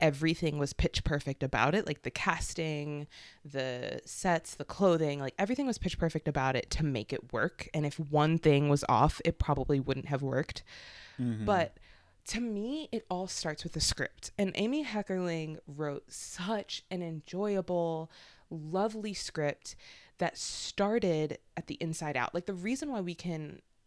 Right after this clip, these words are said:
Speaker 1: love this film is because it starts with the seed of someone who's making fun of these superficial, like,
Speaker 2: Yeah.
Speaker 1: shallow people, but then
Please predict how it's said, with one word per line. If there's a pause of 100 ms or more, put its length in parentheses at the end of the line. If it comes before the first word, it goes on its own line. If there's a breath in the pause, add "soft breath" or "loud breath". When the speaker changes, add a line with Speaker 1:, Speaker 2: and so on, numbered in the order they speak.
(140)
Speaker 1:
love
this
film (960)
is
because
it
starts
with
the
seed
of
someone
who's
making
fun (120)
of
these
superficial, (380 loud breath)
like,
Speaker 2:
Yeah.
Speaker 1:
shallow
people, (380 loud breath)
but
then